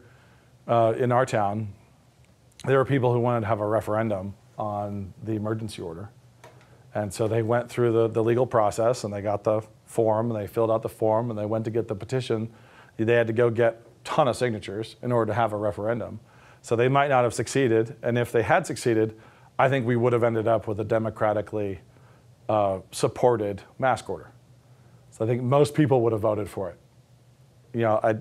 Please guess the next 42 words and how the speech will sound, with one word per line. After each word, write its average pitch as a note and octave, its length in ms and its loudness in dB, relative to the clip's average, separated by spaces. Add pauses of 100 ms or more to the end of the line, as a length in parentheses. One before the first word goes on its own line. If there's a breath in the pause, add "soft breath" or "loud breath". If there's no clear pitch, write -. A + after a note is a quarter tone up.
I A#2+ 80 4
don't C3+ 220 2
think A#2+ 160 0
it A#2 100 2
would A#2 120 2
have A2+ 200 0
ended A#2 280 0
the G#2+ 60 -8
mask A2+ 340 -4
order. F2+ 220 -8
I - 20 -10
think G#2+ 160 -6
it A2 100 -8
just G2+ 160 -8
would A2 180 -2
have G2+ 100 -4
become G#2 420 -6 (560 soft breath)
a G#2 60 -8
democratically G#2+ 680 0
passed G#2 500 -4 (600 loud breath)
mask G#2 320 -4
order. F2+ 280 -8 (320 loud breath)
But B2 320 2 (120)
still, B2 600 4 (380 loud breath)
city B2+ 280 -2
staff A2+ 380 2
just A2+ 200 -6
refused A#2 360 -2
to A2+ 60 -10
give A2 160 -2
them A2+ 120 -4
the G#2 80 -6
petitions. A2+ 520 -8 (640 soft breath)
So A2 500 2 (720)
just A2 160 -4
wouldn't C3 420 2
give B2+ 260 2
them A2+ 280 0
the, G#2+ 260 -2
the G#2+ 140 -6
signature A#2 380 -2
forms. D2+ 380 -10